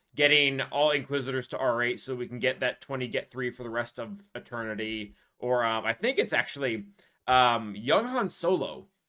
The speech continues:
Young Han Solo has the other two special missions,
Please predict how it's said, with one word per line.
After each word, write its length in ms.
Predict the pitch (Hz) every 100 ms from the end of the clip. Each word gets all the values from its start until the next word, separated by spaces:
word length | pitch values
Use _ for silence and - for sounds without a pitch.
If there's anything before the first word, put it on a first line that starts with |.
| _ _
Young 180 | 151 185
Han 140 | 202
Solo 220 | 202 165
has 180 | 151 139
the 120 | 143
other 240 | 139 147 147
two 200 | 147 139
special 500 | - - 131 143 120
missions, 600 | 117 - 107 101 101